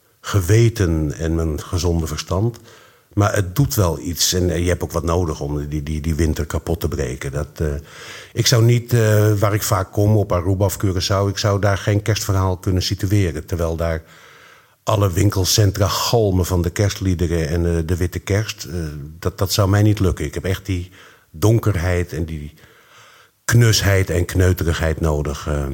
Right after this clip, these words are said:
om dat soort verhalen te kunnen schrijven. Ja.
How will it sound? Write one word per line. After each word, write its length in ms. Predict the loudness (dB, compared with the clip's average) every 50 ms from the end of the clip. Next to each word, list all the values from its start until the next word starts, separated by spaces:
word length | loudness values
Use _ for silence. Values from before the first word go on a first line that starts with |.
| -6 -8 -10 -12 -8 -4
om 140 | -2 0
dat 160 | 2 0 0 0
soort 160 | 0 -2 -2
verhalen 340 | 0 0 0 0 0 -2 -4
te 80 | -6
kunnen 200 | -6 -4 -4 -4
schrijven. 440 | -4 -6 -8 -8 -8 -10 -10 -14 -16 -18 _ _ _
Ja. 140 | -10 -10 -10